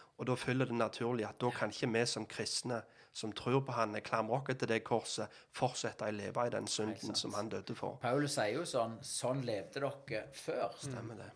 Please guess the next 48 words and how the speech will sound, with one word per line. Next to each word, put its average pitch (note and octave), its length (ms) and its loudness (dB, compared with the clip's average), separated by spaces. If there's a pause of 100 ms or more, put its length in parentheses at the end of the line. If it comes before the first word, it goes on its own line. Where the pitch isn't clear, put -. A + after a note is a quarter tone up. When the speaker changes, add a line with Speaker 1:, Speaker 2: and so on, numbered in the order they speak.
(600)
Speaker 2:
Så - 160 -14
det, A2+ 140 -4 (440)
nei, G#2+ 180 -6
det A2+ 60 -6
er A2 60 -4
helt A2+ 140 -4
sant - 280 -12
det. A#2+ 100 -10 (160)
Jeg, A2 100 -12 (160)
Speaker 1:
Mm. A#2+ 160 -8 (400)
Speaker 2:
jeg C#3+ 80 0
tenkte D#3+ 240 6
også F#3+ 80 8
bare F3 140 12
på F3+ 80 8
et, - 380 0 (160)
dele D#3 260 8
med E3 120 8
dere D3+ 160 4
et C#3+ 160 0
vers, - 460 6
eh, B2+ 260 6 (1080)
eh, G#2+ 160 -6
som C3 180 -4
står D3 340 2
i, C3 240 0
eh, G#2+ 160 2 (540)
<clears throat> - 580 0
Judas F#3+ 400 4
brev. A#2 200 2
Det C#3 80 4
er - 20 6
jo D3+ 60 2
sånn C#3+ 160 4
av C3+ 100 4
og B2+ 40 -6
til C3 100 0
hvis B2+ 120 -6
du B2+ 60 -10
sier A#2 260 0
til C3+ 120 -10
noen A2+ 100 -10
kristne, G#2 340 -8
«Judas, D3+ 640 0
er G#2+ 140 -4
det, B2 180 0
er A#2 80 -2
det E3+ 140 8